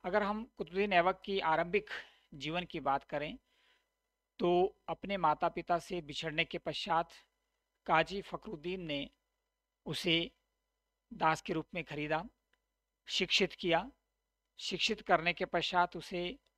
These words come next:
बाद में एक व्यापारी को बेच दिया और इस तरह से अंततः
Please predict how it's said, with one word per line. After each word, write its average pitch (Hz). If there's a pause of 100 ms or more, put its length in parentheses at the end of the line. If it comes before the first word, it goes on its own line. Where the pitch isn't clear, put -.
(120)
बाद 160
में 160 (380)
एक 208
व्यापारी 156
को 175
बेच 151
दिया 139 (460)
और 165 (760)
इस 240
तरह 170
से 180
अंततः 156